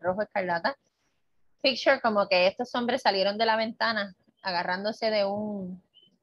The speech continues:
de una soga o de una tela, pues imagínate esa tela roja como simbolismo de redención, como simbolismo de que Rahab la prostituta no volvió a ser prostituta. Rahab la prostituta fue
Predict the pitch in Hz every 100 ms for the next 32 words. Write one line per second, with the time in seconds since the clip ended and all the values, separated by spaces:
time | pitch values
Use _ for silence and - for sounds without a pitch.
0 | _ - _ _ 196 196 208 233 240 226
1 | 220 214 208 185 180 180 180 196 214 220
2 | 254 240 180 180 - 185 175 185 196 220
3 | 220 208 185 202 214 214 226 202 185 180
4 | 190 - 196 190 180 214 262 254 254 226
5 | 262 254 185 170 190 _ _ _ - 208
6 | 202 226 208 196 214 277 269 226 202 196
7 | 180 196 233 240 240 226 220 226 226 -
8 | _ - 190 208 220 202 208 202 202 196
9 | 185 160 170 170 _ _ _ _ _ _
10 | _ _ 180 185 190 190 220 226 220 226
11 | 208 208 220 214 _ - 202 240